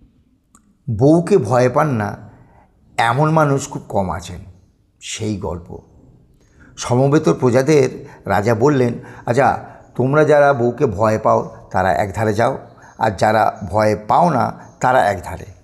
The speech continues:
দেখা গেল বউকে ভয় না পাওয়ার দিকে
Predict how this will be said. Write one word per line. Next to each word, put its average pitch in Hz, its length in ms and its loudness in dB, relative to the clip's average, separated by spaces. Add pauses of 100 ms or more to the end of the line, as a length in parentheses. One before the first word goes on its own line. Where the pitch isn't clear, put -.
(1500)
দেখা 135 300 0
গেল 147 280 2 (1160)
বউকে 160 500 2
ভয় 123 400 2
না 117 220 2
পাওয়ার 139 360 2
দিকে 120 680 -4